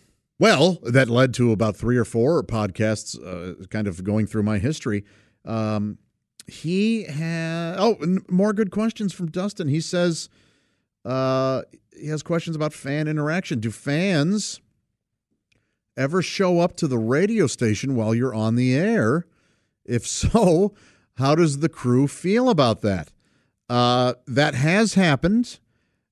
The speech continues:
and when it's an unexpected visit from a fan, it,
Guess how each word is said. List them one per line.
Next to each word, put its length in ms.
and 200
when 160
it's 140
an 140
unexpected 840
visit 420
from 200
a 80
fan, 580
it, 460